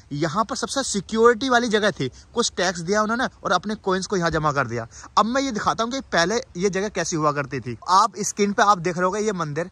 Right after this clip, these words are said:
यहाँ पर सौ से ज़्यादा आप जो है ज-, अ, पिलर देख रहे हो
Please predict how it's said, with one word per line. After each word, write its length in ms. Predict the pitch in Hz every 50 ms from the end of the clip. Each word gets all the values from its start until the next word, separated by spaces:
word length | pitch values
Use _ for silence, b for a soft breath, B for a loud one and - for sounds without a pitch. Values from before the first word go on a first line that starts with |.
| b b b b b - -
यहाँ 260 | 156 165 160 175 190
पर 160 | 175 233 240
सौ 380 | 226 - - - - 202 202 220
से 140 | - - 233
ज़्यादा 280 | 196 202 190 214 226 - -
आप 200 | 170 175 180 170
जो 140 | 151 175 165
है 220 | 139 170 202 226 b b b b b b -
ज-, 160 | 131 123 123
अ, 240 | 165 - 160 156 156
पिलर 380 | 151 143 - 175 170 180 202 196
देख 180 | 170 156 -
रहे 100 | 143 123
हो 100 | 117 113